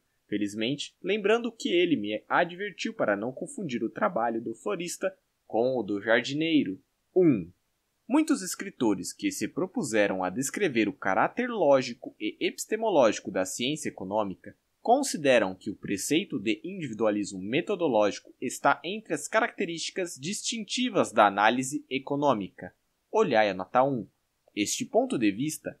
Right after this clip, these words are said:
é especialmente difundido entre os economistas austríacos. Olhai a nota dois.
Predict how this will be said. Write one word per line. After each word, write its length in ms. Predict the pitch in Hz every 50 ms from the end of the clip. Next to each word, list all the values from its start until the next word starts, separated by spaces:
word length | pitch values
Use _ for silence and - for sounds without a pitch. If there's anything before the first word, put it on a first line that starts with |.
| _ _ -
é 100 | 107 110
especialmente 800 | 104 104 - - 208 208 - - 214 175 127 123 120 104 - 98
difundido 760 | 101 110 117 - - 202 233 220 156 117 127 147 143 160 320 -
entre 320 | 117 113 101 95 - 92
os 100 | 101 95
economistas 760 | 127 156 156 - 214 226 220 185 147 127 131 - 147 135 131 151
austríacos. 840 | 147 - - - 170 160 156 135 104 - - - - - - - _ _ _ _ _
Olhai 360 | - 208 196 131 104 104 101
a 60 | 92 90
nota 240 | 90 90 - 110
dois. 520 | 107 110 107 110 98 85 - - - -